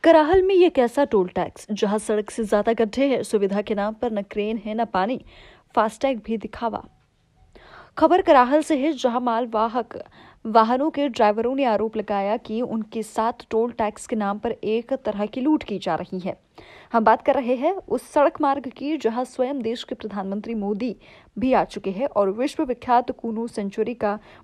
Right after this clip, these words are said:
मुख्य मार्ग भी इन्हीं सड़कों पर से गुजरता है। फिर भी सड़कों की ऐसी बदहाल हालत विकास के एजेंडे पर सवाल खड़ा करती है। कल यहाँ मुख्यमंत्री डॉक्टर मोहन यादव भी चीता सफारी का उद्घाटन करने आ रही हैं, जिसके चलते तमाम सरकारी महकमा इन्हीं सड़क मार्ग से यहाँ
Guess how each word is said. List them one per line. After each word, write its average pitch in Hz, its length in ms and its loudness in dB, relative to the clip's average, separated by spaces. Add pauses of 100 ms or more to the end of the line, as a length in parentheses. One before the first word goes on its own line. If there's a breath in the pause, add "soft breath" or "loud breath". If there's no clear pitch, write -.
मुख्य 233 220 -6
मार्ग 220 320 2
भी 202 460 -8 (320 loud breath)
इन्हीं 277 320 0
सड़कों 226 440 0
पर 220 120 -2
से 220 180 -6
गुजरता 226 360 -4
है। 175 140 -10
फिर 220 160 4
भी 277 120 0
सड़कों 277 400 2
की 339 140 0
ऐसी 262 280 2
बदहाल 208 440 -2
हालत 233 460 -4 (400 loud breath)
विकास 269 320 6
के 320 100 2
एजेंडे 240 360 2
पर 208 160 -6
सवाल 196 320 0
खड़ा 202 260 -8
करती 185 300 -12
है। - 320 -8 (640 loud breath)
कल 269 120 8
यहाँ 269 200 6
मुख्यमंत्री 269 600 0
डॉक्टर 214 260 2
मोहन 208 440 -2
यादव 185 400 0
भी 185 200 -8
चीता 202 320 0
सफारी 190 360 0
का 220 120 2
उद्घाटन 190 420 -4
करने 196 240 -4
आ 170 100 0
रही 180 240 -6
हैं, 185 120 -8 (600 loud breath)
जिसके 285 320 0
चलते 294 280 2
तमाम 254 340 0
सरकारी 220 560 -2
महकमा 208 440 -2
इन्हीं 240 340 -2
सड़क 226 320 0
मार्ग 214 380 -2
से 220 140 -6
यहाँ 190 380 -2